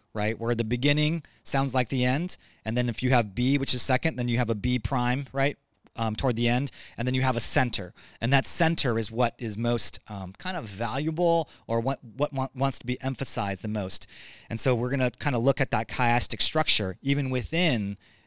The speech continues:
this, uh, response that Job gives. And we're also, and 'cause chiasms can occur at all different levels. Okay, so my structure for today, um, the points I wanna give is, number one, that Zophar's assumptions about God reveal his pride.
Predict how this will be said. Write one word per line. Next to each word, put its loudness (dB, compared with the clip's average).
this, -2
uh, -4
response 2
that -6
Job -4
gives. -8
And -8
we're -2
also, 0
and -6
'cause -6
chiasms -2
can -4
occur 0
at 0
all 2
different -6
levels. -8
Okay, -4
so 2
my 4
structure 2
for -8
today, 2
um, -2
the 2
points 2
I 6
wanna 2
give 4
is, -4
number 0
one, 0
that 2
Zophar's 2
assumptions 0
about -2
God -2
reveal -4
his -4
pride. -6